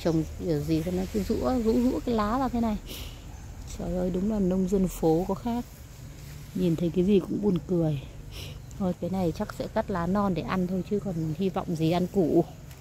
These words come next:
Cắt lá tỏi ăn thay hành vậy, thay lá hành vậy.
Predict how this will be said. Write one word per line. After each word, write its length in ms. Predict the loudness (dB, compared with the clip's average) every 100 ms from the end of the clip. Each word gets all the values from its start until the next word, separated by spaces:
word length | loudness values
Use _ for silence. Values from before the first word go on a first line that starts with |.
| -16 -16 -16 -18 -18 -12 -8
Cắt 140 | -2
lá 140 | -2
tỏi 280 | 0 0 0
ăn 380 | -2 -4 -2 -2
thay 280 | -2 0 2
hành 260 | 2 2 0
vậy, 140 | -4 -8 -10
thay 160 | -6
lá 160 | -2 0
hành 240 | 0 0
vậy. 140 | 0